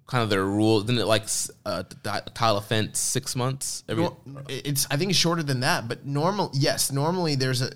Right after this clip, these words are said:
Speaker 2: a rule, but they broke that rule for Jon Moxley. They
Speaker 1: Well,
Speaker 2: ma-
Speaker 1: well, for covid, they said that they were extending the dead-, the, the title defense, whatever rule for during covid.
Speaker 2: What they did was they said they extended it out to a certain period. They said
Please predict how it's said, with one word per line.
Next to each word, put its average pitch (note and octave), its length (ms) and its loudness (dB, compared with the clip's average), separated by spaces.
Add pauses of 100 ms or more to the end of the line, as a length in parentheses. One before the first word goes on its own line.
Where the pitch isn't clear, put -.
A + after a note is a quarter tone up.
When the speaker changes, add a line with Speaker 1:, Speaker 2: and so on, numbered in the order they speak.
(160)
Speaker 2:
a A#2+ 120 -4
rule, D3+ 260 2
but A#2 220 -4
they B2+ 100 -2
broke B2+ 320 -2
that C3 200 -2
rule A#2+ 260 -4
for B2 100 -4
Jon B2 220 0
Moxley. A#2+ 380 -4
They G#2 100 -2
Speaker 1:
Well, A#2 100 6
Speaker 2:
ma- G#2+ 60 0 (100)
Speaker 1:
well, B2+ 240 2
for C#3 100 2
covid, D#3 380 4
they G2 120 4
said G#2 160 0
that F#2 120 -2
they G2+ 140 2
were F#2 640 -2
extending G2+ 880 2 (100)
the F2 100 -4
dead-, F#2+ 200 -2
the, F#2 480 -2
the F#2 100 -6
title G2 300 0
defense, F#2 320 -6
whatever F#2+ 280 0
rule F#2+ 300 0
for E2 380 -6
during F2+ 320 -6
covid. D#2 480 -4 (640)
Speaker 2:
What C#3+ 220 -2
they D#3+ 120 2
did D3+ 240 0
was B2+ 340 -2
they A#2+ 240 -4
said B2 220 -2
they A#2 120 -4
extended B2 520 -2
it A2 220 -8
out A#2+ 400 -2
to B2+ 220 -2
a A2+ 60 -6
certain A2+ 460 -2
period. A#2 460 -4
They A2+ 120 -4
said A2+ 300 -4